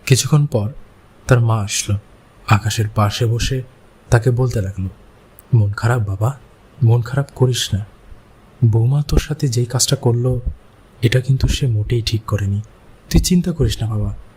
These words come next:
তোকে আমি ভালো একটা ডাক্তার দেখাবো, আর, আর আবার তোকে ঘটা করে বিয়ে দেব।"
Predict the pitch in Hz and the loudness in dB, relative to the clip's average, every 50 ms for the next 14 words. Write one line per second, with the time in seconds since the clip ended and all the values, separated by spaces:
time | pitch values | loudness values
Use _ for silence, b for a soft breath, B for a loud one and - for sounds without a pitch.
0 | _ - - - - - 139 - 147 151 156 131 104 110 123 147 160 170 170 156 | _ -20 -16 -4 2 2 2 4 4 2 2 2 0 0 0 2 2 2 2 0
1 | 147 - 127 110 110 107 - 117 107 98 101 - - 104 98 95 95 - - - | 0 0 -2 -2 -2 -2 -2 -2 -2 0 -2 -2 -4 -4 -4 -4 -6 -6 -12 -20
2 | - - - - - - - 135 - - - - - - - - - - - - | -20 -20 -20 -18 -6 0 0 0 0 0 -8 -16 -20 -20 -20 -20 -18 -6 0 2
3 | 139 - - 123 123 143 151 165 180 185 185 - - 165 165 160 143 - - 117 | 2 2 2 0 2 2 4 4 4 2 2 0 0 2 2 2 0 2 2 2
4 | 143 143 - 147 - 127 117 110 104 107 110 107 101 - 101 101 | 2 2 2 0 0 0 0 0 0 0 0 -2 -2 -4 -4 -6